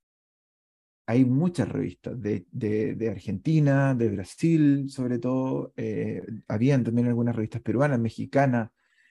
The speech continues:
qué sé yo, eh, eh, que, que habían circulado en Estados Unidos, por ejemplo. Eh, entonces, eh, eh, caché que las revistas chilenas tenían el mismo formato. Esto tampoco es el descubrir la pólvora, pero seguimos en la línea de,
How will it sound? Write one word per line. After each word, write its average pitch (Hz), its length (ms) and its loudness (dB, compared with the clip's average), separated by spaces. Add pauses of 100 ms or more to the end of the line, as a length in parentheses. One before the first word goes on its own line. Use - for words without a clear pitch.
(100)
qué - 140 -20
sé - 460 -10
yo, 104 420 -2
eh, 92 180 -8 (1400)
eh, 131 280 -4
que, 101 200 -4
que - 100 -2
habían 107 480 0
circulado 110 460 2
en 113 120 2
Estados 101 320 -4
Unidos, 123 400 0
por 120 100 -6
ejemplo. 117 480 -6 (600)
Eh, 98 520 -2 (1300)
entonces, 139 680 4
eh, 120 260 0
eh, 123 100 -6
caché 123 300 -4
que 143 320 0 (140)
las 104 380 -4 (520)
revistas 127 420 0
chilenas 139 540 0
tenían 120 360 -2
el 123 80 -2
mismo 135 280 0
formato. 135 380 -4
Esto - 200 -12
tampoco 101 640 -2
es 117 60 2
el 104 180 -2
descubrir 110 380 0
la 147 160 4
pólvora, 175 440 2
pero 113 160 0
seguimos 123 460 -2
en 135 60 0
la 131 80 0
línea 143 340 -2
de, 135 280 -4